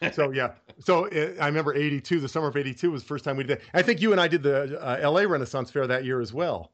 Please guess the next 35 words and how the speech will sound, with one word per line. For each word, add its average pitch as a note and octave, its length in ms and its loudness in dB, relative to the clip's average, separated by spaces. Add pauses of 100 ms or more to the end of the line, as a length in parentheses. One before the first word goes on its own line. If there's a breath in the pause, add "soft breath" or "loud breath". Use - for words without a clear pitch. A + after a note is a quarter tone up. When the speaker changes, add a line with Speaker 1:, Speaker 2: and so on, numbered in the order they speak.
(140)
Speaker 1:
No, F3 220 -6
I, F#3 120 -2
my E3+ 160 0
first F#3 300 -4
experience G#3+ 500 -4
with C3+ 140 -6
you A#2 180 -4
was B2 680 -4
Speaker 2:
Oh. A3 300 4 (180)
Speaker 1:
driving C3+ 360 0
cross D#3 340 -4
country. B2 720 -6
Speaker 2:
That's A3+ 280 -4
right. C3+ 480 -4 (200)
Speaker 1:
And A2+ 200 -2
then A#2 120 0
our A2 120 2
first D#3 300 0
show D#3+ 120 4
ever, C#3 680 -2
a-, A2 60 -10 (200)
as C3+ 220 0
the D3 80 0
Raspini C#3+ 420 -2
Brothers, A#2+ 220 -2
'cause A2+ 140 -10
we A#2 100 -4
chose C3+ 300 -2
that B2+ 240 -2
name B2+ 260 -4
on A2 100 -4
the G#2+ 100 -6
ride G#2+ 260 0
out E3+ 260 -4
there. E2+ 360 -10